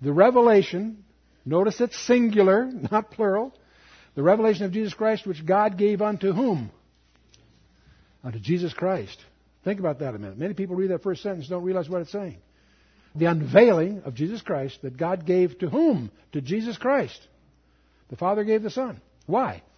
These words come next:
To show unto his servants things which must shortly come to pass. That word shortly or quickly, we'll run into that a lot in the book.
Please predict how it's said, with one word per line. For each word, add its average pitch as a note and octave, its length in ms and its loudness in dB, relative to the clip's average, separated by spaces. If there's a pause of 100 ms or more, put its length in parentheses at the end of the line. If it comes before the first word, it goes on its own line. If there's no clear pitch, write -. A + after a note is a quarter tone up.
(420)
To E3+ 100 0
show D#4+ 400 4
unto C4 260 0
his A3 140 2
servants F#3 500 -2
things B3+ 340 -2
which G#3 220 -6
must G#3+ 360 -4
shortly F3+ 640 -2 (440)
come F#3+ 220 0
to G3 60 0
pass. - 600 -4 (800)
That G3 120 2
word A#3+ 220 0
shortly F#3 640 2
or C#3+ 160 -6
quickly, D#3+ 500 0
we'll D#3+ 140 0
run G#3 180 0
into G3+ 160 -2
that G3 160 0
a F3 60 -2
lot G3 200 -2
in E3+ 60 -8
the D#3+ 60 -4
book. E3+ 340 -2